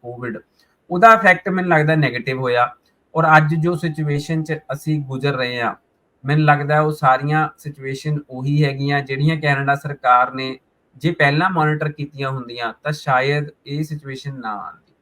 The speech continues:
ਪਰ ਕੈਨੇਡਾ ਸਰਕਾਰ ਨੇ ਤਾਂ ਇਹ ਸੋਚਿਆ ਸੀ ਕਿ ਸਾਨੂੰ ਫਾਇਦਾ, ਸਾਨੂੰ ਫਾਇਦਾ ਹੋਊਗਾ ਬੱਚੇ ਇੱਥੇ ਲਿਆ ਕੇ,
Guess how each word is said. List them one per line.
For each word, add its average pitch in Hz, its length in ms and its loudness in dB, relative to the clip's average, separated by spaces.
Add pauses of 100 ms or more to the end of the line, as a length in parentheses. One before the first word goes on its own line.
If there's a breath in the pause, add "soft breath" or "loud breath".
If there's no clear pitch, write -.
(360)
ਪਰ 151 120 2
ਕੈਨੇਡਾ 156 380 6
ਸਰਕਾਰ 156 440 4
ਨੇ 160 120 -2
ਤਾਂ 160 80 -2
ਇਹ 165 140 -2
ਸੋਚਿਆ 156 380 -4
ਸੀ 151 240 -2
ਕਿ 151 260 -2 (280)
ਸਾਨੂੰ 131 340 -4
ਫਾਇਦਾ, 127 520 -2 (160)
ਸਾਨੂੰ 127 320 -4
ਫਾਇਦਾ 123 280 -2
ਹੋਊਗਾ 135 260 -4
ਬੱਚੇ 127 300 -10
ਇੱਥੇ 123 240 -12
ਲਿਆ 127 300 2
ਕੇ, 117 260 -12